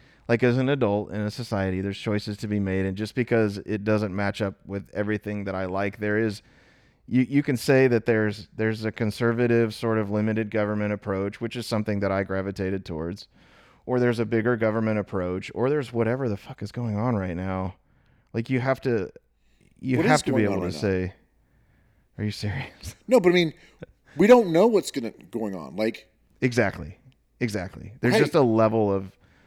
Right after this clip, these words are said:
Speaker 1: stupidity and
Speaker 2: Level of
Speaker 1: incompetence that is just
Speaker 2: It's
Speaker 1: off the charts.
Speaker 2: off the fucking charts, dude.
Speaker 1: So, like, I guess I would be voting to get back to a normal level of incompetence.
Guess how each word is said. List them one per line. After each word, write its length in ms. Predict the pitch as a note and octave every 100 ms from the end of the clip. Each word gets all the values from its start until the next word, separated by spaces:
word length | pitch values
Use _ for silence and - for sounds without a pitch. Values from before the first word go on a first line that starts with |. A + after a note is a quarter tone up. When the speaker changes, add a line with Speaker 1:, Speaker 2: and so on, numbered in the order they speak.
| _
Speaker 1:
stupidity 840 | - - - A2+ A#2+ G#2 G2 F#2+
and 140 | F#2+
Speaker 2:
Level 320 | C#3 F3+ F3+ F3
of 60 |
Speaker 1:
incompetence 500 | - A#2 B2 - - -
that 160 | A2 G#2+
is 160 | G2 F#2+
just 640 | G#2+ F#2+ - - - -
Speaker 2:
It's 100 | D3+ B2+
Speaker 1:
off 160 | G#2
the 60 | G2+
charts. 420 | - D2 A1+ - -
Speaker 2:
off 400 | A#2+ A2+ A2 - _ G2+
the 100 | F#2+ E2+ _ -
fucking 380 | E2 - E2
charts, 380 | C#2+ C#2 B1 -
dude. 140 | - B1+
Speaker 1:
So, 120 | D3+
like, 200 | C#3 C3+
I 100 | D#3+
guess 220 | F3+ D#3+
I 120 | C#3+ C#3
would 120 | D3+
be 100 | C#3
voting 320 | A#2 A#2 A#2
to 60 | A2+
get 140 | A2
back 200 | G#2+ G#2
to 120 | - A#2+
a 20 |
normal 420 | A2 G2+ G2+ G2
level 280 | F#2 F2+ F2+
of 80 | E2+
incompetence. 720 | E2 - D2 D2 - - -